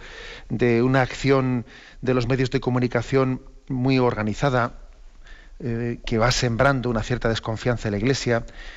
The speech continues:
Bien, hemos hablado de todos esos factores, ¿no? Pero creo que también, eh, al mismo tiempo, es importante que hagamos una, una referencia a que existen también signos, y creo que hay que valorarlos, y además, sobre todo, hay que valorarlos porque son signos que,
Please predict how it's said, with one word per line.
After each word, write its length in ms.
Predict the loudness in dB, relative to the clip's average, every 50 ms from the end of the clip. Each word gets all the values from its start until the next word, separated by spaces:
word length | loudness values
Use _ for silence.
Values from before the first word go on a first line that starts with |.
| -16 -18 -18 -18 -8 -2
Bien, 220 | 2 2 2 2 2
hemos 160 | 0 2 2
hablado 160 | 2 2 2 2
de 40 | 2
todos 100 | 0 0
esos 140 | 0 0 -2
factores, 480 | -2 -2 -2 0 0 0 0 -2 -4
¿no? 100 | -6 -8 -10 -14 -20 -20 -18 -16 -14 -14 -8 -2
Pero 160 | 0 0 2 2
creo 140 | 2 2 2
que 120 | 2 2
también, 420 | 0 2 4 4 2 2 0 -4 -12 -18 -20 -14 -8
eh, 80 | -6 -4
al 100 | -4 -2
mismo 240 | -2 -2 -2 0 2
tiempo, 300 | 2 2 2 2 2 -2
es 140 | -2 -2
importante 800 | -4 -2 -2 -2 0 2 2 0 0 2 0 0 0 -2 -4 -16 -20 -20 -20 -20 -20 -18 -10 -6
que 100 | -4 -2
hagamos 280 | 0 0 0 0 0
una, 300 | 2 2 2 2 2 0 -4 -6 -4
una 220 | -2 0 0 0
referencia 760 | 0 0 0 0 0 2 2 0 0 0 0 2 2 0 -2 -8 -16 -20 -20 -20 -20 -20 -20 -20 -20 -20 -20 -20 -20 -8 -2
a 120 | 0 0 0
que 680 | 2 2 2 4 4 4 2 2 0 -2 -4 -10 -12 -6 -4
existen 540 | -2 -2 0 0 0 0 0 2 0 0 2
también 320 | 4 4 4 4 4 2
signos, 720 | 2 2 2 2 2 0 -4 -4 -4 -4 -4 -6 -6 -10 -12 -14 -16 -18 -18 -16 -12 -10
y 80 | -6 -2
creo 160 | 0 0 2
que 80 | 0
hay 40 | 0
que 140 | 2 2 2
valorarlos, 760 | 2 2 2 4 4 4 2 2 0 -2 -4 -4 -6 -8 -12 -12 -14 -14 -14 -8 -4
y 220 | -2 0 0 2
además, 240 | 2 2 2 0 0
sobre 160 | 0 0 0
todo, 140 | 0 2 0
hay 40 | 2
que 140 | 2 2 0
valorarlos 480 | 2 2 2 4 2 2 2 0 -2
porque 200 | -2 -4 -4 -2
son 140 | -2 -2 0
signos 380 | 0 0 0 0 0 -2 0 0
que, 180 | -2 -2 -2